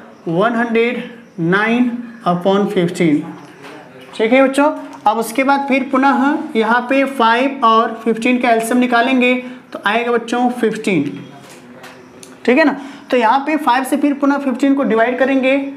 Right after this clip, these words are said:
आपको fraction का ऐड और subtract आता होगा। ठीक है, तो यहाँ पे फ़ाइव थ्री जा फ़िफ़्टीन हो गया, Three बार, थ्री बार में ये divide हो गया और थ्री का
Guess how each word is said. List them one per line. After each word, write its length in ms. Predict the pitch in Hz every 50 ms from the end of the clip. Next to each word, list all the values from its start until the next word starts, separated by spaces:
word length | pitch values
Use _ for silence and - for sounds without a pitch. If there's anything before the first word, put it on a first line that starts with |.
| - -
आपको 240 | 208 208 208 254
fraction 440 | 240 - 240 240 233 233 - 269 262 247
का 140 | 262 262 262 -
ऐड 280 | 220 220 233 247 233 - - - - - - -
और 100 | 220 214
subtract 560 | 214 - 220 214 - - 240 240 247 240 - - - - - - - - - - 190
आता 200 | 196 202 - 240
होगा। 260 | 247 247 240 254 302 311 - - - - - - - - -
ठीक 100 | 233 240
है, 120 | 285 320
तो 340 | 330 - - - - - 220
यहाँ 140 | 202 214 233 226
पे 100 | 269 269
फ़ाइव 320 | 269 - 233 233 247 247 -
थ्री 140 | 254 247
जा 140 | 226 254 240 233
फ़िफ़्टीन 420 | - 262 233 - - 254 254 254
हो 100 | 240 240
गया, 220 | 233 240 240 254 254 - - - - -
Three 180 | - 214 233 240
बार, 300 | 226 240 247 269 277 - - - - - - - - - -
थ्री 100 | 208 220
बार 160 | 220 226 226
में 80 | 233 247
ये 60 | 247 226
divide 260 | 202 226 240 247 254
हो 60 | 269
गया 160 | 262 269 247
और 140 | 233 208 - -
थ्री 140 | 226 233 233
का 120 | 233 233